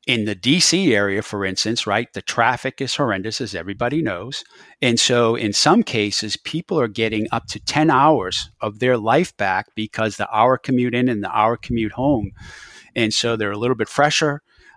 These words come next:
uh, because, uh, you know, many t-, people talk about, "Hey, I'm not getting interrupted. I'm able to really focus on my work."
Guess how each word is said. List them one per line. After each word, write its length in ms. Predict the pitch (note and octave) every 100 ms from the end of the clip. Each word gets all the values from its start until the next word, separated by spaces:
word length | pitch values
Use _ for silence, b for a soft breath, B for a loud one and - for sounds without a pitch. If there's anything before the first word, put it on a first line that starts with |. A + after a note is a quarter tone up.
| -
uh, 440 | G#2+ G#2 G#2 G2+
because, 680 | F#2 F#2+ - A#2+ A#2 A#2 - -
uh, 60 | A2+
you 200 | A#2+ A#2+
know, 80 | G#2
many 200 | A2+ A#2+
t-, 120 | -
people 260 | - B2 A#2+
talk 260 | B2 B2+
about, 180 | C3 A#2
"Hey, 140 | A#2+ A2+
I'm 100 | A2
not 220 | A#2+ -
getting 200 | B2 B2
interrupted. 680 | A#2 - A2 C3+ - B2+ A#2+
I'm 160 | F#2
able 320 | G2+ A2 A2
to 180 | F#2 G2 A2
really 280 | A#2+ A#2
focus 480 | G2+ B2 B2 A#2 -
on 100 | A#2
my 140 | G#2 G2
work." 380 | A2+ C3+ A2